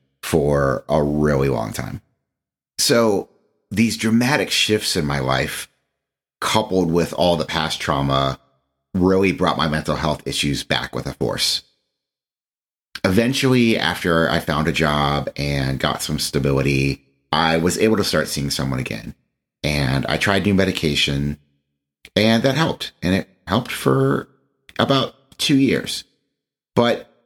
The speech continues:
throughout my twenties, I really struggled with uncontrollable anger, thoughts of suicide, terrible depression,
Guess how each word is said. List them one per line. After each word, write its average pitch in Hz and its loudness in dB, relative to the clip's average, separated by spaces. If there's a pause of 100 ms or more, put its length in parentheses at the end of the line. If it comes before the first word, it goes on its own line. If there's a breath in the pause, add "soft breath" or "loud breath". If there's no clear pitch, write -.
(400)
throughout 127 0
my 107 2
twenties, 76 -2
I 67 -4
really 82 2
struggled 69 -2
with 71 -2 (580)
uncontrollable 90 0
anger, 71 0 (440)
thoughts 92 -2
of 87 -4
suicide, 69 -2 (240)
terrible 113 0
depression, 67 -4